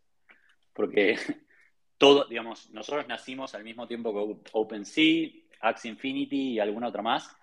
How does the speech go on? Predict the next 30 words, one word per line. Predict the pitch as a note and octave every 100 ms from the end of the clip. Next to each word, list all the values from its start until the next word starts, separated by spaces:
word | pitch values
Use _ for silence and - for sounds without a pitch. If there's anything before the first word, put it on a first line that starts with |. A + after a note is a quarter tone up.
| _ _ -
Era | A2
como | G#2+ G2+
el | G2
grupito | G2+ - B2 C3+ A2+
de, | G2+ F#2+ E2+ D#2
de | F#2+ F#2 F2 -
Telegram | A#2+ A#2+ A2+ G#2
que | F#2+
teníamos | F#2+ A2+ A2+
en | G#2
ese | A2 A2+
momento, | G2+ A#2+ C3
éramos | G#2 F#2+
los | F2+
founders | A2+ A2 A2+ G2+
de |
esas | F#2+ G2+ - _ _ _ _
tres | - A#2 -
o | G#2+
cuatro | A2+ A2
compañías, | F#2+ F2+ F#2+ A#2+ A#2
porque | F2+
no | F#2+
había | G#2 G#2
nadie | A2 G2
haciendo | F#2+ G2+ G2
blockchain | F#2+ G2+ - G2+
gaming, | A2 A2 A#2
éramos | G2 F#2+ F#2
nosotros. | G#2 A#2 A2 A2+ -